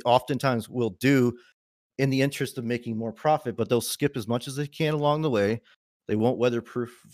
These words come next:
windmills. They won't, you know, make sure that their power grid's gonna stay up. And they're never gonna do that unless somebody, which is the government, is who has legitimate power to do that. Like, I don't have power to tell them to do that. I mean, I, I can ask them, but they're not gonna give a shit what I say. So the only person who has the power to do that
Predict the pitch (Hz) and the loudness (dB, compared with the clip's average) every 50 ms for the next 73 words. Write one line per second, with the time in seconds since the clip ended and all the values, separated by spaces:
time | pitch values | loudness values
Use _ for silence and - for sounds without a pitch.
0 | _ _ - 113 110 113 110 110 113 110 101 101 104 104 104 110 110 113 113 - | _ _ -4 -2 -2 0 0 0 0 -2 0 0 -2 0 0 0 -2 -2 -4 -6
1 | 104 113 110 104 104 107 104 - - 113 110 101 - 104 95 - - 113 110 107 | -6 -6 -4 -2 -2 -4 -4 -4 -6 -6 -6 -4 -4 -6 -8 -4 -4 -2 -2 -2
2 | 110 104 107 95 - _ 101 104 107 - - 113 98 98 98 98 123 123 127 - | -2 -4 -4 -6 -6 _ -14 -12 -12 -6 -4 -2 -2 0 0 0 -2 -2 0 0
3 | 151 151 151 160 156 156 151 147 214 196 156 147 147 - - 143 151 156 160 151 | 0 2 2 4 2 2 2 2 2 6 6 6 6 6 2 -2 0 0 0 -2
4 | - - - _ _ _ _ _ _ _ _ _ - - - 165 165 147 127 120 | -4 -10 -16 _ _ _ _ _ _ _ _ _ -10 2 4 4 6 8 6 6
5 | 117 123 131 135 - - 104 104 - - 117 98 - - _ _ _ - - 117 | 6 6 4 0 -4 -4 -6 -8 -6 -6 -8 -8 -10 -14 _ _ _ -8 -2 -2
6 | 110 113 117 117 117 85 120 113 - - 127 117 113 113 110 101 110 95 107 101 | 0 0 0 -2 -2 -2 -6 -6 -4 -4 -4 0 0 -2 -2 -2 -6 -8 -8 -8
7 | 107 110 110 - 107 95 101 107 104 101 95 85 85 87 95 76 95 - - - | -8 -8 -6 -4 -2 -2 0 -2 -4 -6 -8 -6 -4 -4 -4 -4 -6 -6 -6 -4
8 | 101 123 143 127 101 - 104 87 87 85 85 - _ _ _ 95 82 78 80 80 | -4 -2 -4 -4 -4 -4 -6 -6 -6 -6 -10 -16 _ _ _ -14 -14 -14 -16 -20
9 | 85 78 82 82 85 95 98 101 92 - - 95 - 85 85 92 127 - - - | -20 _ _ -10 -8 -6 -6 -6 -8 -8 -10 -12 -10 -6 -4 -4 -4 -4 -8 -14
10 | 90 87 95 95 92 98 98 104 107 - 95 95 107 127 120 110 - - - 85 | -20 -20 -20 -18 -10 -8 -8 -8 -8 -12 -14 -12 -12 -12 -12 -12 -16 -16 -12 -12
11 | 95 87 - - 92 95 107 - _ _ _ _ _ _ _ _ _ _ _ _ | -12 -12 -12 -12 -12 -12 -12 -12 _ _ _ _ _ _ _ _ _ _ _ _
12 | _ _ - - 120 113 113 117 - _ - 107 120 131 127 - 147 - - 135 | _ _ -2 0 2 2 2 0 -4 _ -4 -2 0 0 2 0 0 0 0 0
13 | 127 127 131 147 139 - 117 120 131 117 107 107 107 113 113 | 0 0 0 0 -2 0 0 0 0 0 -2 -2 -2 -2 -4